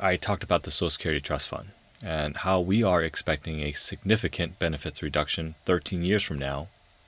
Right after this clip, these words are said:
if changes are not made. In a follow-up episode, I hinted at the idea that Social Security is considering a cost of living adjustment that would be one of the highest recorded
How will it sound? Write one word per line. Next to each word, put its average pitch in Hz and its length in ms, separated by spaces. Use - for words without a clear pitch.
if 76 360
changes 73 400
are 78 80
not 76 180
made. 92 280
In 107 100
a 101 60
follow-up 143 440
episode, 73 540
I 87 80
hinted 120 420
at 90 140
the - 100
idea 82 640
that 87 240
Social - 420
Security 78 680
is 82 120
considering 80 640
a 80 80
cost - 380
of 82 80
living 92 280
adjustment 73 560
that 85 100
would 82 100
be 85 120
one 95 200
of 92 120
the - 80
highest 110 580
recorded 101 520